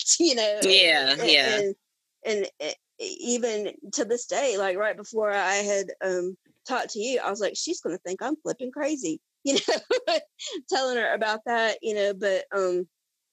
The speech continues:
Speaker 1: i-, in the end, it doesn't matter 'cause the message has to get out no matter what it
Speaker 2: <laughs>
Speaker 1: is.
Speaker 2: It was a great message for me. <laughs>
Speaker 1: Yes, it
Speaker 2: I was
Speaker 1: was.
Speaker 2: so, I was really stuck. I mean, I get stuck,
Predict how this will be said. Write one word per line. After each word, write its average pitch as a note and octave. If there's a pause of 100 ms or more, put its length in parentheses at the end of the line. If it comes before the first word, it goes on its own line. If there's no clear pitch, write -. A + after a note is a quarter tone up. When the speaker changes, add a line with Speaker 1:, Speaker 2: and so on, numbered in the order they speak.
Speaker 1:
i-, C3+ (800)
in B3+
the B3+
end, C4+
it G#3
doesn't G#3
matter F#3+
'cause F3+
the G3
message F3
has F3
to E3+
get E3
out F3 (120)
no F#3
matter F3
what -
it B3
Speaker 2:
<laughs> A3
Speaker 1:
is. - (180)
Speaker 2:
It D#4
was G#3+
a E3+
great G#3+
message F#3+
for F#3+
me. G3
<laughs> G#3 (760)
Speaker 1:
Yes, F3
it B3+
Speaker 2:
I C#4+
was D4+
Speaker 1:
was. -
Speaker 2:
so, C4+
I A#3
was A#3
really B3+
stuck. - (120)
I -
mean, F#3+
I F#3
get F3
stuck, -